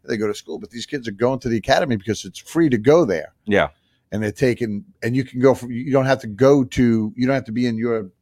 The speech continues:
Speaker 1: your
Speaker 2: Yeah, yeah, yeah,
Speaker 1: border
Speaker 2: yeah.
Speaker 1: to go. Like, you gotta go to A K, you gotta go to
Speaker 2: Yeah.
Speaker 1: Providence. You can be from
Speaker 2: Zone,
Speaker 1: anywhere
Speaker 2: yeah.
Speaker 1: in that, in that area, and you can go in there.
Speaker 2: Okay.
Speaker 1: So it's, you know, there, there, there are ways around it, you know, that people are gonna find to compete against the academy program.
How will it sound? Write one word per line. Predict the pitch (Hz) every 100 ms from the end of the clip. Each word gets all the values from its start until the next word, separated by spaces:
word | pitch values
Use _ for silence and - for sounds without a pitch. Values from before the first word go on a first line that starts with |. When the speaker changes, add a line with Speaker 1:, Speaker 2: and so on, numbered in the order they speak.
| _ _ _ _ _
Speaker 1:
your | 107
Speaker 2:
Yeah, | 117
yeah, | 117
yeah, | 120
Speaker 1:
border | 135 101
Speaker 2:
yeah. | 101 95
Speaker 1:
to | 98
go. | 113
Like, | 110 92
you | 104
gotta | 104
go | 104
to | 101
A | 107
K, | - 110 107
you | 98
gotta | 101 95
go | 95
to | 104
Speaker 2:
Yeah. | 101 92
Speaker 1:
Providence. | 80 107 - - - - -
You | 131 131
can |
be | 123
from | 110 113
Speaker 2:
Zone, | 101
Speaker 1:
anywhere | 101 180 123
Speaker 2:
yeah. | 104
Speaker 1:
in | 90
that, | 92 92
in | 107
that | 104 101
area, | 98 95 92
and | 101
you | 101
can | 98 95
go | 92 90
in | 80
there. | 76 76 _ _ _
Speaker 2:
Okay. | 101 95 90 85
Speaker 1:
So | - 139 127
it's, | 123
you | 143 151
know, | 131
there, | 120 131
there, | 123 127 120
there | 117 123
are | 135
ways | 139 139 131
around | 120 135 160 131
it, | 101 _ _
you | 123
know, | 110
that | 107 107 -
people | 135 120
are |
gonna | 110 104
find | - 135 143 113 98
to | 98
compete | 98 - 151
against | 143 101 95 -
the |
academy | 92 101 92 85 87
program. | 90 87 82 82